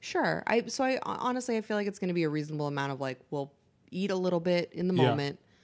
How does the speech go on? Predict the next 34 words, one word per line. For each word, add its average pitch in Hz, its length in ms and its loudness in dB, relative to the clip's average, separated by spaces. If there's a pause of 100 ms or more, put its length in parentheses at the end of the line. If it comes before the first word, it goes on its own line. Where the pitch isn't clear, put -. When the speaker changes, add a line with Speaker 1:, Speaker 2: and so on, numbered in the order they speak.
(680)
Speaker 1:
Most 170 400 2
of 165 80 2
it 160 120 4
is 151 140 -4
gonna 151 200 -2
Speaker 2:
Like, 143 100 4
Speaker 1:
go 147 200 6
Speaker 2:
literally 127 420 8
a 113 40 0
little 113 220 -2
bit. 117 240 -10
Speaker 1:
Yeah, 147 180 2
most 185 300 2
of 220 40 0
it's 208 120 -2
gonna 190 180 0
go 160 200 2
into, 151 260 -2
like, 143 340 -2 (520)
a 147 80 -6
couple 156 360 -2
days 147 300 0
worth 147 200 -2
of 135 120 -6
just - 280 -8
being 139 200 -4
able 135 180 -6
to 135 160 -4
eat, 131 260 -6 (400)
eat 160 160 -6
it 156 80 2
as 143 140 -2
leftovers. 131 580 -2
Speaker 2:
Yeah. 120 180 2